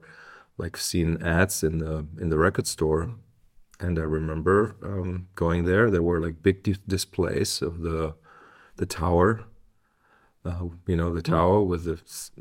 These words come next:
Speaker 1: uh, vinyl record. And I, I got it. I bought it. Yeah, that was, um, that was something, that, something really special. And musically,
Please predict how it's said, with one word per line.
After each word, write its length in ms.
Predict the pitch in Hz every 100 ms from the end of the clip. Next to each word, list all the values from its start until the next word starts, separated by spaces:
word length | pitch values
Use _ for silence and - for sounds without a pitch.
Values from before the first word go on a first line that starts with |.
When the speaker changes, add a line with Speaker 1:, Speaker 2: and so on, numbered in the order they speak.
| -
Speaker 1:
uh, 360 | - - - - - _ -
vinyl 400 | 82 80 90 90
record. 420 | 95 90 110 110 _ _ _ _ _
And 300 | - 85 87
I, 220 | 92 98 -
I 140 | 104
got 240 | 107 101 139
it. 240 | - - -
I 60 | 90
bought 260 | 92 131
it. 80 | 85 - _ _ _ _ _ _ _ _
Yeah, 420 | 80 98 135 82 78 -
that 200 | 87 95
was, 380 | 98 95 92 -
um, 480 | 95 90 92 95 87 _ _ _ _ _ _ _ _
that 220 | - 92 80
was 120 | 95
something, 540 | 110 107 113 101 101 101
that, 180 | 98
something 360 | - 98 101 98
really 180 | 98 110
special. 500 | - 78 - 82 82 _ _ _ _ _ _ _ -
And 520 | 95 92 90 90 - - - - - - - _ _ _ _ _ _ _
musically, 880 | 117 110 123 139 139 135 131 131 127